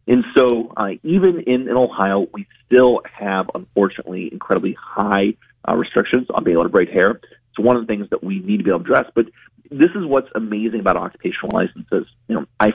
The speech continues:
frequently hear from senators and members of the House of Representatives, but the industry is asking for it. And we heard this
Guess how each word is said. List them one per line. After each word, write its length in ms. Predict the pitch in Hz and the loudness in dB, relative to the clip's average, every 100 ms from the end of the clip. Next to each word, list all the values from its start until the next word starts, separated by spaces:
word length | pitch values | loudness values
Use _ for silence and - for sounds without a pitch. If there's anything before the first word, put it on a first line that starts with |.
| - | 2
frequently 440 | 151 175 139 147 - | 2 2 -2 -4 2
hear 320 | 110 107 95 - | 4 4 2 -2
from 220 | 98 98 - | -6 -6 -4
senators 520 | 110 113 110 110 113 - - | -2 2 2 2 0 -8 -10
and 520 | 90 92 90 87 85 - | -6 -4 -6 -10 -10 -2
members 320 | 98 104 101 | 0 2 0
of 60 | 90 | 0
the 60 | |
House 200 | - 95 98 | 0 0 0
of 20 | |
Representatives, 580 | 95 98 95 90 92 - _ - - _ _ | 0 -2 -4 0 0 0 _ -20 -20 _ _
but 220 | 127 123 | 0 2
the 180 | 123 113 - | 0 -2 -2
industry 600 | 147 156 156 139 135 - | -2 -2 -2 2 2 4
is 220 | 104 101 - - | 2 2 -4 -4
asking 540 | 151 160 - - 90 - | -2 -2 -4 -8 -8 -4
for 200 | - - | -2 -2
it. 140 | - - - | -6 -20 -6
And 280 | - 101 92 | 0 2 4
we 100 | 113 | 2
heard 280 | 113 117 104 | 4 2 2
this 140 | 113 | -2